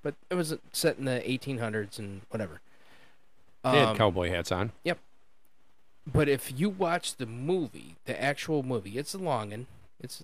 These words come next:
Speaker 1: it's two hours and forty minutes or something. It's a long 'un. But if you, they have another one on Netflix, it breaks it up,
Speaker 2: Extended.
Speaker 1: extended,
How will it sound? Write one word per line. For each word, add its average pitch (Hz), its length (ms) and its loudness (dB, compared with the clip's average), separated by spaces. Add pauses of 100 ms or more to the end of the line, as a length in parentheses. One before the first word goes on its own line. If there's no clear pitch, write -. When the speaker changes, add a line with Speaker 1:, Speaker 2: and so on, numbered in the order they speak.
(140)
Speaker 1:
it's - 380 -10 (500)
two 160 200 0
hours 156 340 2
and 139 240 -4
forty 135 240 -2
minutes 117 300 -4
or 123 40 -8
something. 110 460 -6
It's - 100 -20
a - 80 -12
long 117 220 -2
'un. 113 100 -10 (540)
But 139 100 0
if - 140 -2
you, 113 120 -8 (460)
they 127 160 4
have 147 220 2
another 143 320 2
one 131 200 0
on 110 160 0
Netflix, 113 520 -4 (100)
it 117 180 0
breaks 139 260 4
it 127 120 6
up, 107 60 4
Speaker 2:
Extended. - 180 0
Speaker 1:
extended, 131 760 -2